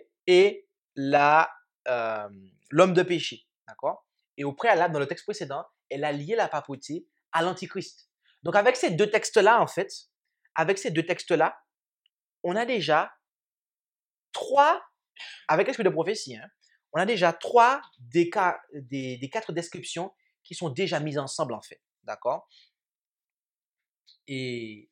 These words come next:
ainsi, l'apostasie de l'Église préparera la voie à l'image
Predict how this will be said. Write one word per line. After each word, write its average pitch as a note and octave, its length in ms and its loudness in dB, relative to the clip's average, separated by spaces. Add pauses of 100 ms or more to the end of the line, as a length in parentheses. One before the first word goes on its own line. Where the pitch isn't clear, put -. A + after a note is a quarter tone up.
(100)
ainsi, A3+ 260 -2
l'apostasie G3 760 0
de C#3+ 100 -6
l'Église C#3+ 640 -8
préparera D#3 580 -2 (260)
la C#3 180 -2
voie B2+ 440 -6 (300)
à B2+ 240 -4 (300)
l'image C#3+ 720 -12